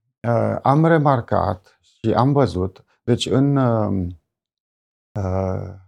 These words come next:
tot în clasa douăsprezecea, clasa douăsprezecea a fost una cu foarte multe activități. A fost și perioada în care schimbarea de regim a deschis, uh, oportunități.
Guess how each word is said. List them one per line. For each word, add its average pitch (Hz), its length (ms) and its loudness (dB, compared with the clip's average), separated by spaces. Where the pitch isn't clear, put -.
tot 131 200 2
în 107 160 -2
clasa 104 340 -2
douăsprezecea, 90 480 -4
clasa 120 260 -4
douăsprezecea 113 520 -4
a 101 40 -2
fost 110 320 -6
una 107 460 0
cu 98 500 -6
foarte 110 500 -2
multe 90 800 -6
activități. 92 800 -4
A - 60 2
fost 139 200 -4
și 151 100 -2
perioada 123 460 2
în 110 80 -2
care 113 480 2
schimbarea 120 580 0
de 123 120 0
regim 113 580 0
a 101 100 -6
deschis, 104 580 -4
uh, 92 760 -2
oportunități. 98 1000 -4